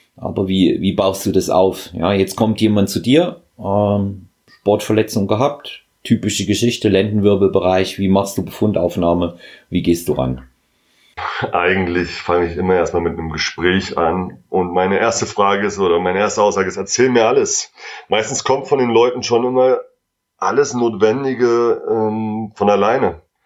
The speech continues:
Speaker 2: Die erzählen mir dann über ihre Vorerkrankungen, die erzählen mir, dass sie schon immer manchmal so ein bisschen Schmerzen hier, ein bisschen Zwicken da hatten.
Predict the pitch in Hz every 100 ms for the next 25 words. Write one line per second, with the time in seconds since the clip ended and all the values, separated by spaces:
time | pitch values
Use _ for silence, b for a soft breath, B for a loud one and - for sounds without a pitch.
0 | _ - 104 104 139 151 143 123 117 104
1 | 101 101 101 - 98 113 117 - 113 120
2 | 123 135 143 104 98 - 110 110 117 107
3 | 98 98 98 107 107 107 120 131 110 107
4 | 107 107 92 98 98 - 95 87 - 87
5 | 90 101 110 - 95 87 123 131 127 95
6 | - 95 92 - 98 92 90 82 85 87
7 | 104 127